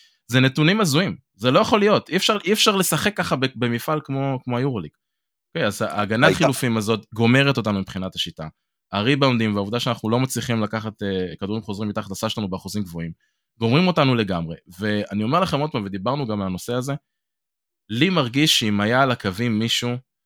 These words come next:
Speaker 1: שהיה מוריד את הראש לשחקנים על זה שהם לא לוקחים ריבאונדים, על זה שהם לא מזיזים רגליים, כמו שחקנים כמו לורנזו בראון למשל, שגם על זה דיברנו,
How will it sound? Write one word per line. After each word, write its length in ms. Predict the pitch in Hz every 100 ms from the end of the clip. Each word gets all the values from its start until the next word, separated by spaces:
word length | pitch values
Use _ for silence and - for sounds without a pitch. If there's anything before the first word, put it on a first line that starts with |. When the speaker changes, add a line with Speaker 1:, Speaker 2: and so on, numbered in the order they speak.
| _ _
Speaker 1:
שהיה 300 | - 104 131
מוריד 400 | 147 127 113 160
את 60 | 160
הראש 280 | 123 135 139
לשחקנים 520 | - 107 107 110 101
על 60 |
זה 60 | 92
שהם 220 | - 90
לא 80 | 95
לוקחים 260 | 127 - 127
ריבאונדים, 540 | 131 110 104 98 98 - _
על 60 | 87
זה 120 | 95
שהם 200 | - 95
לא 100 | 107
מזיזים 380 | 131 131 143 131
רגליים, 360 | 117 113 107
כמו 160 | 104 107
שחקנים 300 | - - 117
כמו 140 | 117 117
לורנזו 320 | 110 113 110
בראון 220 | 101 98
למשל, 240 | 95 92
שגם 280 | 95 95 95
על 60 | 98
זה 100 | 98
דיברנו, 440 | 90 87 87 90